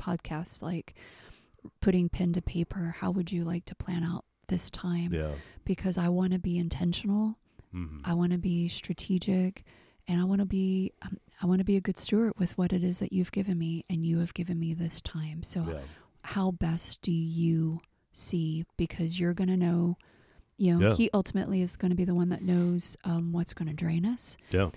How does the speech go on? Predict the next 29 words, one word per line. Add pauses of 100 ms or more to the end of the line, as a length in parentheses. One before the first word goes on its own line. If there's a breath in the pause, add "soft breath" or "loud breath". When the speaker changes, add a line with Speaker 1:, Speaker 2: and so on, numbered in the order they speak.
Speaker 1:
what's
gonna
take
time
away
from
us,
Speaker 2:
Mm-hmm.
Speaker 1:
take
time
away
from
him
or
family. (280 loud breath)
Speaker 2:
Yeah.
Speaker 1:
Um,
he
also
knows
what's
gonna
create
such
insane
joy (400 loud breath)
to
where (120)
it's,